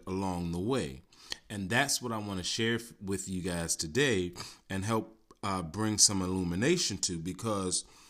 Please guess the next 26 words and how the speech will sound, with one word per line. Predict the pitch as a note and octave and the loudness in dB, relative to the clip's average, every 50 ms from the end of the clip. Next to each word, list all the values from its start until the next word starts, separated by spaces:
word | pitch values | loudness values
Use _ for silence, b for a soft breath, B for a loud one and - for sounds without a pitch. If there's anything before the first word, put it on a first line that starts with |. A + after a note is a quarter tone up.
| B B B B | B B B B
her | B C3 D#3+ | B 2 2
transformation | D#3+ D#3+ F3 E3 D3+ C#3 - - - B2 A#2 A#2 A#2 A2+ - - G2+ F#2 F#2 F#2 | 2 4 2 4 4 2 2 0 2 2 4 4 4 2 0 -2 -4 -4 -4 0
story | E2+ - - - - C3+ C3+ B2 G#2+ G2 G2 F2+ | 2 2 2 2 4 2 4 4 4 2 0 0
is | F#2 F#2 F2 F2+ | 0 -2 -2 0
literally | G#2+ A2 A#2+ B2+ D3+ E3 D#3+ D3 A2 F#2+ F2 E2 D#2+ D#2+ D#2+ D#2+ B B B B B B B | 0 2 2 2 2 2 2 2 0 0 0 -2 -4 -4 -6 -8 B B B B B B B
a | A2 A2 A2 | -2 -2 0
tale | A2 - - - - D3 D3 C#3 B2+ G#2+ G2 F#2 F#2 - | 2 2 2 2 4 4 4 4 4 4 2 0 0 -2
of | - F#2 - - | -4 -6 0 4
two | - - - C#3+ C3+ B2 A#2 G#2+ G#2 A2 - - _ _ | 6 6 6 6 4 4 2 0 -2 -4 -10 -14 _ _
persons, | - - A#2 G2 - - - E3 D#3+ - - | -4 -2 -2 0 0 0 -2 0 2 2 4
two | - - - C3 B2 A#2+ | 4 4 4 4 2 -2
entirely | G#2+ G#2 F#2 - - - - - A#2+ A#2+ B2+ B2+ C3 C3 B2 B2 A#2+ A2+ | -2 -4 -2 -2 -4 -4 -4 -2 0 2 2 2 2 2 2 2 2 2
different | F2 D#2+ A2+ A2 - A2 F2+ - | 0 0 -2 -2 -4 -6 -8 -6
persons. | - G#2 F#2+ F2 - - E2 D2 | -4 -2 -2 0 -2 -2 -2 -4
If | E2 D#2+ C#2 | -4 -4 -2
you | F2+ G2+ G#2+ | 0 0 2
were | G#2+ G2 | 2 2
to | F#2+ | 2
look | G2 A2 A#2+ A#2+ B2 | 0 0 -2 -2 -4
at | A#2+ - | -6 -8
the | - | -10
profiles | - - C3 B2+ B2+ B2 - B2+ A#2 G#2+ G#2+ A2+ A2 | -6 -2 -2 -2 -2 -2 0 0 2 2 2 0 -2
from | - - F#2+ F#2+ F#2 | -4 -4 -4 -4 -4
before | F2 D#2 E2 F2 - - C3+ C#3 C#3 B2+ | -4 -6 -8 -8 -4 0 2 2 4 4
and | A#2 G#2+ A2+ | 2 2 0
after, | A2+ A#2 A#2 A#2+ - A#2 | 0 0 -2 -4 -4 -6